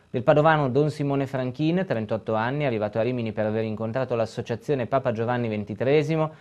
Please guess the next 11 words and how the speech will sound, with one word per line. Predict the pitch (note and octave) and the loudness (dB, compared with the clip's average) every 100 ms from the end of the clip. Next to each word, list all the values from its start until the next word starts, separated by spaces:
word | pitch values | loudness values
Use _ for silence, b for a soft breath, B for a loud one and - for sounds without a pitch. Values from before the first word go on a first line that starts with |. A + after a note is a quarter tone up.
| B B | B B
e | |
di | D3+ | 4
Don | F#3+ F#3+ | 4 4
Stefano | F#3+ G3 E3 C#3+ | 0 0 2 2
Battarra, | C#3+ - A2+ G#2 A2 A2 | 2 4 4 4 0 -2
trentaquattro | C3 C#3+ C3+ B2+ B2 B2+ C#3 | -2 -2 0 0 0 2 0
anni, | D#3+ E3 | 0 0
della | B2+ A#2 | 0 0
parrocchia | A2 A2+ B2+ - | 0 0 0 0
della | B2 A#2 A2 | 0 0 0
Colonnella. | A#2 A#2 A2+ G#2+ G#2+ A2 | -2 0 0 0 0 0